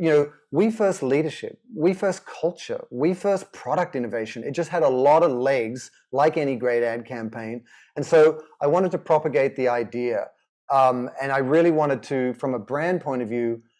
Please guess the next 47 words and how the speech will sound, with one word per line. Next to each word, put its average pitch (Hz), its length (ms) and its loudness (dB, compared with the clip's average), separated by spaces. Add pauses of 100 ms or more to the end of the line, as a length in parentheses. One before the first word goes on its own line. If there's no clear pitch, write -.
(140)
lean 165 220 2
into 151 420 0
this 123 220 -4
idea 139 320 2
of 110 100 -4
we, 127 460 0
to 139 140 -2
really 156 240 2
commit 151 460 -2
my 135 220 -6
company 151 400 -6
and 120 100 -4
my 131 140 -4
career 131 300 0
and 123 100 0
my 143 160 -2
future 120 540 -4 (440)
to 143 300 2
helping 170 280 -2
people 156 240 -2
understand 135 440 -4
what 123 120 2
a 120 40 -2
powerful 151 380 -4
proposition 135 580 -2
it 117 120 -2
is, 120 240 -4 (160)
not 269 120 -2
just 269 200 -6
in 156 100 0
theory, 202 460 0
but 135 160 -2
in 143 100 -2
practice 175 640 -4
in 123 120 -6
business. 143 520 -6
What 139 240 -6
can 156 140 -4
it 131 100 0
look 147 240 -6
like? - 300 -8
So 139 400 4 (200)
that's 156 180 -8
how 131 120 -8
it 113 80 -12
came 113 160 -8
about. - 300 -16